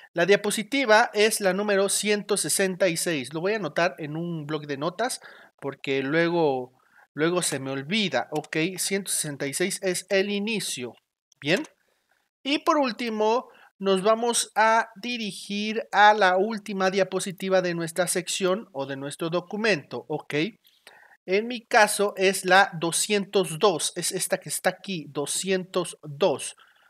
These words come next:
¿sí? Entonces vamos a poner doscientos dos. ¿Por qué?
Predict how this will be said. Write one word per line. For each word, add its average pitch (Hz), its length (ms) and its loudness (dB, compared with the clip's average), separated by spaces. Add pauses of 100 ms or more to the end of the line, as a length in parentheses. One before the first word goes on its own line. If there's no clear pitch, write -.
¿sí? 247 480 0
Entonces 190 800 0
vamos 156 280 -2
a 139 100 -2
poner 170 420 -2
doscientos 151 800 -4
dos. 123 220 -8
¿Por 226 260 -6
qué? 311 300 0